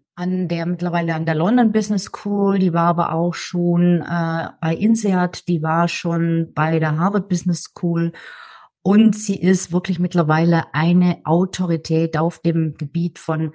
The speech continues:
Leadership und auch auf dem Gebiet von Karriereentwicklung. Und Herminia Ibarra hat, ähm, sehr viele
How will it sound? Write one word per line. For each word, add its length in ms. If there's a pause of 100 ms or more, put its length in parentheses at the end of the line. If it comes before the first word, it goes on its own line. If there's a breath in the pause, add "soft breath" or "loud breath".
(180 soft breath)
Leadership 460 (100)
und 380
auch 400 (160)
auf 160
dem 160
Gebiet 320
von 300 (240 loud breath)
Karriereentwicklung. 1300 (840 loud breath)
Und 540 (520)
Herminia 540
Ibarra 680
hat, 600
ähm, 680 (180)
sehr 300
viele 840